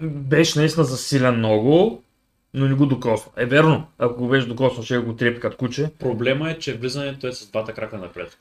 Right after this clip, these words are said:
Speaker 1: Проблема е, че той е, а, много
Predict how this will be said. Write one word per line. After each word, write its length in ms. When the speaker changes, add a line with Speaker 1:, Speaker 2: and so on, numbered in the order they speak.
Speaker 1:
Проблема 420
е, 40
че 140
той 200
е, 320
а, 460
много 580